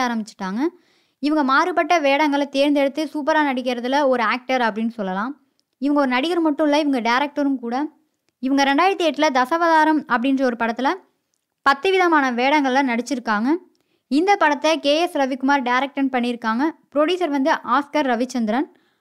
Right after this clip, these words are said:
அடுத்து நம்ம பார்க்க போறது வில்லாதி வில்லன். இந்த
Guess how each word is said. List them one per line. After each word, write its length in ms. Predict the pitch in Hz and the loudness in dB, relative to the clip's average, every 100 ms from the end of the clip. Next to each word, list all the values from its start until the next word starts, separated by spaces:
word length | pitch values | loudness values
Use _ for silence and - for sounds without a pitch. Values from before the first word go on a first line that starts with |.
| _ | _
அடுத்து 280 | 262 349 403 | 0 0 2
நம்ம 160 | 392 339 | 2 2
பார்க்க 340 | 294 294 311 | 2 2 2
போறது 280 | 269 262 269 320 - - | 0 0 0 -2 -4 -6
வில்லாதி 480 | 226 294 330 320 254 | -2 2 2 2 -2
வில்லன். 320 | 226 226 196 _ _ _ 277 | -2 -2 -6 _ _ _ -2
இந்த 160 | 359 | 0